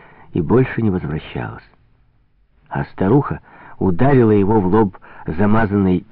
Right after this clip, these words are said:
тестом ложкой. Старик заплакал, лег возле костра и, свернувшись калачиком, тотчас же уснул. Лицо Прохора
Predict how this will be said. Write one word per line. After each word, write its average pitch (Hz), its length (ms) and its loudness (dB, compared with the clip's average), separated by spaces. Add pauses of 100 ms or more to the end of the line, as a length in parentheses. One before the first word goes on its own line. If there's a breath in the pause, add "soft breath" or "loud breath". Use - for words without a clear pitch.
(140)
тестом 98 480 -2
ложкой. 110 600 0 (720 soft breath)
Старик 90 420 -4
заплакал, 78 800 -6 (880)
лег 143 340 0
возле 127 280 2
костра 110 560 -4 (360 soft breath)
и, - 100 -18 (200)
свернувшись 95 640 -2
калачиком, 143 720 -2 (380 loud breath)
тотчас 135 440 0
же 113 280 -8
уснул. 139 680 -4 (2500)
Лицо 131 300 2
Прохора 90 460 -2